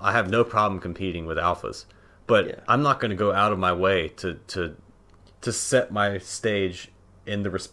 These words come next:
Speaker 1: in the view of other people with respect
Speaker 2: Yeah,
Speaker 1: to
Speaker 2: so
Speaker 1: that
Speaker 2: the
Speaker 1: person,
Speaker 2: social aspect
Speaker 1: right?
Speaker 2: of it has no bearing on,
Speaker 1: Yeah.
Speaker 2: on your mindset. But see, what I'm saying is,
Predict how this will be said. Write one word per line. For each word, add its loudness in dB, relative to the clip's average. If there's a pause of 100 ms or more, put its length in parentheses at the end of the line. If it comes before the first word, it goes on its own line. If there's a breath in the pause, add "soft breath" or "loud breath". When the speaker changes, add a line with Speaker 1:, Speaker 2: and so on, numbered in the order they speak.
(140)
Speaker 1:
in -4
the -4
view -2
of -2
other 0
people -8 (100)
with -2
respect -4
Speaker 2:
Yeah, 0
Speaker 1:
to -12
Speaker 2:
so -4
Speaker 1:
that 4
Speaker 2:
the -2
Speaker 1:
person, 6
Speaker 2:
social 2
aspect 2
Speaker 1:
right? -4
Speaker 2:
of 0
it 0 (460 loud breath)
has 8
no 2
bearing -2 (120)
on, 0
Speaker 1:
Yeah. -10
Speaker 2:
on -4
your -4
mindset. -2
But -6
see, 0
what 4
I'm 2
saying -2
is, -8